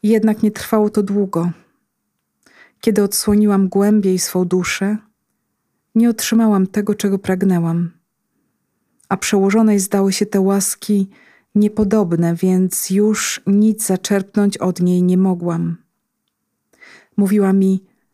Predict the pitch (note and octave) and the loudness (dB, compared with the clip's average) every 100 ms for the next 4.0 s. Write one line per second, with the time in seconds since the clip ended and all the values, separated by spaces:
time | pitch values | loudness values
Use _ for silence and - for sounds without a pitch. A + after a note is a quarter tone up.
0 | _ _ G3+ A3 G#3+ G#3+ G#3 F#3+ G#3+ A3 | _ _ -2 2 2 2 -2 0 0 2
1 | G3 F#3+ F#3 F3 F#3 E3+ F#3+ A3 - - | 0 0 -2 -2 -2 -2 -2 -2 -4 -4
2 | G3 - G3+ - - G3 F#3+ F#3+ G3 F#3 | -4 -4 -8 -8 -4 -2 0 0 0 0
3 | F#3 - - G3+ G3+ G3+ F3 E3+ F3 E3+ | -2 -6 -4 -2 0 2 2 0 -2 -6